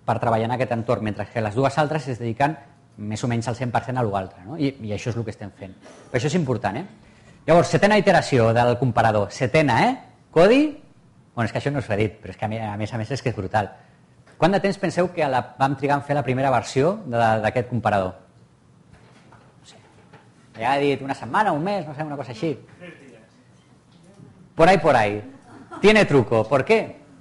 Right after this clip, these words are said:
Perquè ho veieu allà baix, està petitet, és que aquí no, no es veu molt bé, eh? Però diu, basat en Geofabric. Què vam fer? Vam veure, o sigui, nosaltres sabíem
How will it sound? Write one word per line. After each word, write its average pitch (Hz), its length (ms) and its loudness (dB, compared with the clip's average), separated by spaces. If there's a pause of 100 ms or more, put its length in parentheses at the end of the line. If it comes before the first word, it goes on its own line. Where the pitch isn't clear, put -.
(120)
Perquè 135 240 -6
ho 143 60 -4
veieu 180 180 2
allà 180 240 4
baix, 202 240 2
està 165 160 -2
petitet, 131 400 -4
és 120 80 -16
que 156 80 -4
aquí 139 100 -6
no, 160 160 -6
no 131 140 -12
es 123 80 -14
veu 139 160 -6
molt 123 160 -6
bé, 104 160 -4
eh? - 80 -8
Però 139 100 -6
diu, 117 200 -4 (180)
basat 135 560 -2
en 226 160 -2
Geofabric. 147 720 2 (160)
Què 180 100 6
vam 214 160 4
fer? 123 220 0 (560)
Vam 117 160 2
veure, 160 220 6
o 117 40 -6
sigui, 120 140 2
nosaltres 196 320 2
sabíem 208 400 6